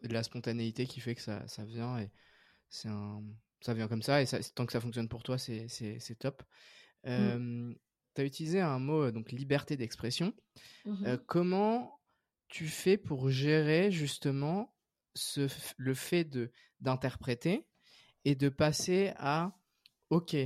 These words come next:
Speaker 1: euh, je vais faire de la musique, chanter », et c-, je sais pas si c'est le bon mot, mais tu vois, il peut y avoir un peu une une peur potentiellement de dire,
Speaker 2: Mm. «
Speaker 1: Bah, en fait, les gens vont voir qui je suis vraiment », parce qu'on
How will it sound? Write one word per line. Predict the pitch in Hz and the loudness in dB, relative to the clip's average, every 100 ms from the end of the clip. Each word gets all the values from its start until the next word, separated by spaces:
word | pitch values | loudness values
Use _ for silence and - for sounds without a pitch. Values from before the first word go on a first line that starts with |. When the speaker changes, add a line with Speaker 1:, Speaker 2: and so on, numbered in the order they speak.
| 131 _ _ _ _ - | 0 _ _ _ _ 0
Speaker 1:
euh, | 127 127 123 - | 4 4 2 0
je | 131 123 143 | -2 0 0
vais | 139 156 | 2 0
faire | 156 175 | 2 2
de | 165 | 2
la | 156 143 | 2 2
musique, | 139 135 139 190 226 | 2 0 2 0 -2
chanter », | - - 147 143 160 175 254 _ _ _ _ - | -4 -4 -4 -2 0 0 -2 _ _ _ _ 0
et | 151 160 170 - _ _ _ _ _ _ _ _ _ - | 4 4 4 -2 _ _ _ _ _ _ _ _ _ -14
c-, | - - | -12 -8
je | 143 156 | -4 -2
sais | 147 | -2
pas | 160 - | -2 -2
si | 175 | -2
c'est | - 156 | -2 -2
le | |
bon | 147 156 | -2 -2
mot, | 180 196 | 0 0
mais | 165 | 0
tu | - | -2
vois, | 151 170 196 - - _ | 0 0 0 -12 -20 _
il | - 139 | -14 -6
peut | 185 208 | 2 4
y | |
avoir | 170 147 143 | 4 4 2
un | |
peu | 139 185 | 2 4
une | 185 143 135 _ _ - | 4 2 -4 _ _ -4
une | 127 120 | -2 2
peur | - 151 | 4 4
potentiellement | - 139 139 139 139 156 170 | 4 0 0 0 0 0 0
de | 147 135 | 0 -2
dire, | 143 160 190 | 0 -2 -2
Speaker 2:
Mm. « | 196 190 190 | -6 -4 0
Speaker 1:
Bah, | 131 | 0
en | 127 | 2
fait, | 185 175 | 0 4
les | 139 | 2
gens | 151 170 | 4 2
vont | 131 123 | 0 -2
voir | 127 165 165 | 2 2 2
qui | 139 | -2
je | 131 | 0
suis | 127 - 135 | 0 0 0
vraiment », | 131 131 135 110 | 2 2 2 -2
parce | 117 | -8
qu'on | - 113 | -6 -8